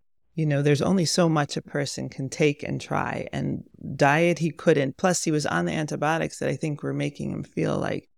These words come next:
sick. And it was, like, low dose, but, like, he didn't wanna eat anything. Like, he ate garbanzo beans from a can for, like, that would be <laughs> it for, like, a,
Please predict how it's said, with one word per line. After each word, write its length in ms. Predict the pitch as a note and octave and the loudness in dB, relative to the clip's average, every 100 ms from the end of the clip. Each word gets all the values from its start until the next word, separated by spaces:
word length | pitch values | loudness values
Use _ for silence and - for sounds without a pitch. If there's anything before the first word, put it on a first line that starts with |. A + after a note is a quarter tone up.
| _ _ _ _ _ | _ _ _ _ _
sick. 380 | - G3+ F3+ - | -4 2 2 4
And 100 | D3 | 0
it 60 | |
was, 160 | D3+ C#3 | 0 0
like, 220 | C#3+ C3+ | 0 2
low 260 | D#3 F#3 E3+ | 4 4 4
dose, 640 | C3+ C#3 F#3 A3+ - - | 2 2 2 -2 -8 -10
but, 280 | D3 C#3+ C#3 _ _ _ _ _ _ _ - | -2 0 -2 _ _ _ _ _ _ _ -2
like, 140 | D3 | 0
he 140 | - | 4
didn't 160 | F#3 E3 | 4 4
wanna 180 | D3+ D3 | 2 2
eat 220 | C#3+ G3 | 2 2
anything. 400 | D#3 - A2+ - | 2 -2 -6 -6
Like, 140 | - | -6
he 180 | - F3 | -2 2
ate 180 | D#3 - | 2 2
garbanzo 680 | B2+ B2+ C3 B2+ D#3 C#3 C3 | 0 0 0 0 0 0 -2
beans 440 | A2+ B2 A#2+ A2+ | -2 -2 -4 -6
from 160 | - A#2 | -6 -6
a 80 | |
can 500 | A2 - C#3+ B2 - | -6 -4 -2 -2 -4
for, 320 | B2+ - B2+ - | -8 -8 -8 -6
like, 220 | - - _ _ _ _ | -6 -6 _ _ _ _
that 200 | C3+ B2+ | -6 -4
would 120 | - - _ | -6 -10 _
be 180 | - B2 - | -8 -8 -4
<laughs> 40 | |
it 180 | - C#3 | -4 -4
for, 180 | - F3+ | 2 4
like, 280 | E3 D#3+ | 4 2
a, 340 | D#3 D3 D3 | 0 0 -2